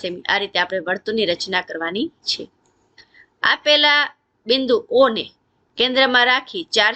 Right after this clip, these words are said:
સેમી, બે સેમી અને ત્રણ સેમી ત્રિજ્યાવાળું વર્તુળ બનાવો. તો પહેલા આપણે અહીં બે સેમી વાળું વર્તુળ બનાવીશું, પછી ત્રણ સેમી અને બહારનું ચાર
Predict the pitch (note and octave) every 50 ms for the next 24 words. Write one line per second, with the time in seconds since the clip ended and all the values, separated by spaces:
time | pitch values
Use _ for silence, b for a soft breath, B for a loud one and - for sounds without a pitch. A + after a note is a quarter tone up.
0 | - - A3+ A3+ A3+ A#3 A#3 A3 G3+ G3 G#3 A#3 A#3 - A3+ G#3 G#3 G#3 G3 -
1 | F#3 F#3+ F3+ - G3 A3+ B3+ D4 - A3+ G#3 G#3 G#3 G3+ - G#3 A#3 A3 F#3+ A3
2 | G3+ F#3 F3 F3 F#3 F#3 E3+ E3 E3 E3 - G#3+ B3+ D#4 D#4 C4 B3 A3 F3+ F3
3 | - - - - G3+ G#3 G#3 G3 F#3+ F#3+ C#4+ F3+ G#3+ B3 A#3 - _ _ _ _
4 | _ _ _ _ _ _ - G#3 C4+ C#4+ D4+ D4 C#4 A#3+ A3 A3 G3+ F#3 F#3 F#3
5 | F#3 F#3+ F3+ F3+ F3+ F3+ - F#3+ F#3+ F#3+ F#3 F#3 F3+ F3+ F#3 G3+ G3 - F#3 F#3
6 | - - F3 - - G3 - - C4+ C#4 C#4+ - - A3 G3 F#3+ F#3+ F#3 - -
7 | - E3+ E3+ E3 F3+ F#3+ G3+ G3+ F#3+ G#3 G#3 G3+ - C4+ B3